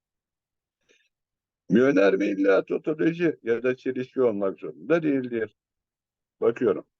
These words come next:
toplamış, hep bir çıkacağını biliyorum. Bu totolojidir. Bakıyorum,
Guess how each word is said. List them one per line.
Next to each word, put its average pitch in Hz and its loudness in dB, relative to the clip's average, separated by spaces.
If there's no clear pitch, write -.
toplamış, 107 -2
hep 107 -2
bir 101 -2
çıkacağını 82 -6
biliyorum. 98 -2
Bu 160 0
totolojidir. 143 -4
Bakıyorum, 147 0